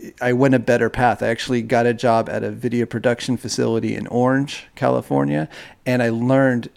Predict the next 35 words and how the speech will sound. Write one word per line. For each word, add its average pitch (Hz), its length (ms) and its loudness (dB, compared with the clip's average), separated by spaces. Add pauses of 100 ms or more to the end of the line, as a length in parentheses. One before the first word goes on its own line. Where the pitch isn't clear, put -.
(280)
exponentially 123 920 -2
more 117 400 2
from 110 300 -2
that 98 360 -6
experience. 113 720 -2
And, 117 160 -2
and 113 140 -4
I 107 100 -4 (180)
definitely 147 320 2
wasn't 120 320 2
making 120 280 -2
as 113 140 -4
enough, 117 340 -2 (200)
enough 120 360 0
at 110 180 -6
that 127 280 2
point 147 480 -4 (300)
that 123 100 2
I 117 80 2
could 123 220 2
have 117 100 0
made 117 260 2
on 110 180 -4
the 113 60 -6
T 120 220 -6
V 131 160 -2
show. 113 300 -2
But 113 160 -4
in 107 100 -4
hindsight, 131 560 -2
I 107 120 -4
learned 107 360 -6 (340)
so - 460 2
much 113 280 -2
more 120 380 -2